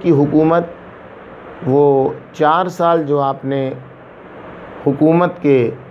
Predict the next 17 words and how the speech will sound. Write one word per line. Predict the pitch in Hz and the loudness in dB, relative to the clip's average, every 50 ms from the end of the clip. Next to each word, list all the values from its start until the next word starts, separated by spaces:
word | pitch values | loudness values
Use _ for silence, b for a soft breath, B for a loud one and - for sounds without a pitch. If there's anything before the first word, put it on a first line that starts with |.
| - - - - - - - - - - - - - - - - 123 | -20 -20 -20 -20 -20 -20 -20 -20 -20 -20 -20 -20 -20 -18 -8 -2 0
گزارے، | 131 139 131 147 147 147 156 165 170 175 180 - - - - - - - - - - - - - - - - | 2 2 2 2 2 2 2 2 0 0 -2 -6 -10 -18 -20 -20 -20 -20 -20 -20 -20 -20 -20 -20 -20 -6 0
اس | - 156 151 - | 0 0 0 2
میں | 165 175 | 0 2
دنیا | 160 156 170 170 180 190 196 196 190 | 2 2 2 2 2 2 2 0 0
کے | 190 175 | 2 2
حکمرانوں | 160 147 147 127 143 147 143 139 143 143 147 156 170 180 170 | 2 2 2 2 2 0 2 2 2 0 0 0 0 0 0
کو | 151 156 | 2 2
یہ | 147 143 139 - | 2 2 2 0
پیغام | - 123 120 117 113 123 131 135 143 139 | 0 0 0 0 0 0 0 0 0 0
دیا | 139 147 160 160 156 147 | 2 2 4 4 2 2
ہے | 151 160 170 170 170 - - - - - - - - - - - - - - - - - - - - - - - - - - - | 2 0 -2 -4 -6 -10 -18 -20 -20 -20 -20 -20 -20 -20 -20 -20 -20 -20 -20 -20 -20 -20 -20 -20 -20 -20 -20 -18 -18 -18 -8 0
کہ | - 147 131 | 2 2 4
جمہوری | 123 147 151 147 151 160 175 185 202 208 | 4 4 4 4 4 4 4 4 2 2
نظام | 196 190 180 185 190 196 196 196 196 | 2 2 2 2 2 0 0 0 0
میں | 190 196 196 202 202 - - - - - - - - - - - - - - - - - - - - - - - - - - - | 0 0 -2 -4 -6 -8 -14 -18 -20 -20 -20 -20 -20 -18 -18 -18 -18 -18 -18 -18 -20 -18 -18 -18 -18 -16 -16 -16 -16 -16 -6 -2
اور | 139 135 135 139 135 131 131 127 127 123 123 120 120 117 110 113 120 - - - - - - - - - - - - - - 127 123 | 0 2 4 4 4 4 4 4 4 4 4 4 2 2 2 0 0 -2 -4 -10 -16 -20 -20 -20 -20 -20 -20 -20 -20 -12 -6 -4 0
جمہوریت | 120 156 151 151 143 147 156 156 156 170 190 202 202 202 - | 2 2 4 4 4 4 4 4 4 4 2 2 2 -2 -6